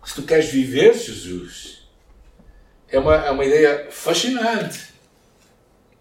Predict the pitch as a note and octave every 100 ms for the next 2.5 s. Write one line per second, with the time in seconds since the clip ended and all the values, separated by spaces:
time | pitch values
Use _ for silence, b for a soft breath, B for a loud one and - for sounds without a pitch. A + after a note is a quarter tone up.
0 | _ _ _ _ _ D3 C#3+ D3 D3 -
1 | - C4 - D3+ C3+ C3+ A#2 A#2+ G#2+ G2
2 | F2+ - D2 -